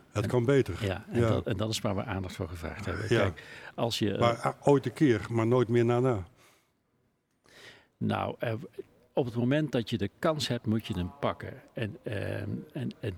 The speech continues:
Speaker 2: daar gaat het soms mis. Kijk, als je bijvoorbeeld kans hebt om een marktplein opnieuw in te richten, zet dan die elektriciteitskasten aan de zijkant,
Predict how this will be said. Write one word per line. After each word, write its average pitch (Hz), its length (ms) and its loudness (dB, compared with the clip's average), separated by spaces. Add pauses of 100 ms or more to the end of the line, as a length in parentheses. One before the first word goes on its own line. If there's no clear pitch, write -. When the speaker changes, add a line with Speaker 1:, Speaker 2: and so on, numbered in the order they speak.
Speaker 2:
daar 135 200 -2
gaat 120 240 -4
het 104 80 -6
soms 92 300 -4
mis. 95 480 -2
Kijk, 104 240 -4
als 110 160 -6
je 117 80 -2
bijvoorbeeld 107 500 -4 (100)
kans 147 280 0
hebt - 200 -4
om 104 160 -4
een 92 80 -2
marktplein 107 520 -2
opnieuw 98 260 -2
in 98 200 -4
te 98 100 -6
richten, 90 420 -8 (540)
zet - 220 -4
dan 101 140 -2
die 104 120 -2
elektriciteitskasten - 1200 -6
aan 107 140 -6
de 104 80 -2
zijkant, 101 600 -2